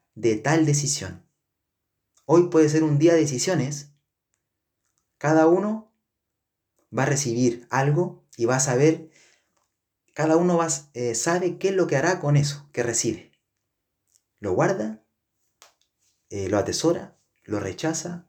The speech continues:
¿Lo bota? Entonces, Tomás, el dis-, uno de los discípulos de los doce, le hizo la pregunta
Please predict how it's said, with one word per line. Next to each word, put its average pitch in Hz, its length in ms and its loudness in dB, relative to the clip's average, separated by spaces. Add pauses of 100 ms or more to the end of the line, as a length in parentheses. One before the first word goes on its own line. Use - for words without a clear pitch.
¿Lo 101 120 -6
bota? 160 400 -2 (1900)
Entonces, 175 600 2 (1300)
Tomás, 170 640 0 (320)
el 127 140 -2
dis-, - 240 -4
uno 190 220 -2
de 175 100 4
los 156 140 6
discípulos 143 420 -2
de 131 80 0
los 127 120 -2
doce, 147 440 0 (280)
le 135 180 2
hizo 180 200 2
la 175 140 2
pregunta 165 720 -2